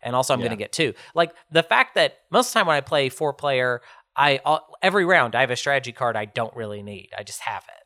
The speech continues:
Speaker 2: Right.
Speaker 1: I'm just like,
Speaker 2: Right.
Speaker 1: "Well,"
Speaker 2: It's just there in your pocket.
Speaker 1: I got diplomacy on, and it's round three.
Speaker 2: Guess
Speaker 1: but
Speaker 2: I'll be forced to use that before I'm allowed to pass.
Speaker 1: Yeah,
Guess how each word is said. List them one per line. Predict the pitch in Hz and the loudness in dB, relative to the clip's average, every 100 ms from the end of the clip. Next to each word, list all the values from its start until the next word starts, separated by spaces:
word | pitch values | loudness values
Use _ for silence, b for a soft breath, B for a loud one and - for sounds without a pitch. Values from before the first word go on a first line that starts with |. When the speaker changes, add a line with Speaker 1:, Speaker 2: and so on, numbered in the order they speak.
| _ | _
Speaker 2:
Right. | 107 85 - | -10 -10 -10
Speaker 1:
I'm | 110 | -12
just | 113 113 | -10 -6
like, | 98 | -4
Speaker 2:
Right. | 139 | 2
Speaker 1:
"Well," | 135 | 2
Speaker 2:
It's | 127 | 2
just | 123 | -6
there | 104 98 95 95 | -8 -6 -6 -8
in | 110 | -12
your | 101 | -12
pocket. | - 87 - 92 _ _ _ - | -8 -10 -8 -12 _ _ _ -4
Speaker 1:
I | 175 | 2
got | 220 208 | 2 2
diplomacy | 185 180 190 226 180 139 139 156 _ _ _ _ _ - | 0 4 6 4 0 0 -2 -4 _ _ _ _ _ -4
on, | 127 131 117 | 0 0 -2
and | 117 135 | -6 -4
it's | 131 | -4
round | 131 151 147 | 2 2 2
three. | - 156 156 113 113 - _ - | -4 -4 -2 -2 -6 -12 _ 0
Speaker 2:
Guess | 135 | 2
Speaker 1:
but | 110 | 4
Speaker 2:
I'll | |
be | 151 143 | 2 -2
forced | - 156 170 - | 0 0 2 0
to | 180 | -4
use | 170 190 | -2 -4
that | 131 107 | -2 -4
before | 117 123 117 | -4 -4 -4
I'm | 107 | -4
allowed | 104 104 104 | -2 -2 -2
to | 104 | -4
pass. | 107 107 123 - 175 | -4 -2 -4 -6 2
Speaker 1:
Yeah, | 196 | 2